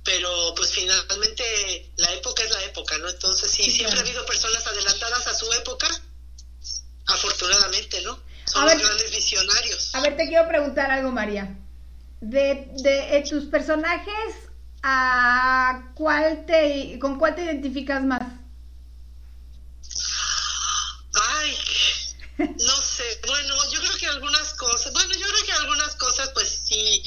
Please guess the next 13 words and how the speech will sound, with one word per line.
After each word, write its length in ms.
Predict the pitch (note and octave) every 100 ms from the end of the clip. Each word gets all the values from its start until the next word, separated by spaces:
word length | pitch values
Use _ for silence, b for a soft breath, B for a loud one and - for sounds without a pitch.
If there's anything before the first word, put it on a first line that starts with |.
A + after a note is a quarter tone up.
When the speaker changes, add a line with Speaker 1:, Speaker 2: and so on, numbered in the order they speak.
| B B B B -
Speaker 1:
por 140 | - -
ser 140 | -
una 160 | B3 A#3
mujer 280 | G#3 G#3 G#3
independiente, 1040 | G#3 - E3+ E3+ F#3 G3 G3+ G3 - G3+
por 160 | F#3+ F#3
ser 180 | F#3+ F#3
una 160 | F#3+
mujer, 380 | F3+ E3+ F#3 F#3
pues 140 | - F#3
sí, 160 | G3+
Clara 440 | G3 G3 G3 F#3+ F#3
es, 380 | F3 - -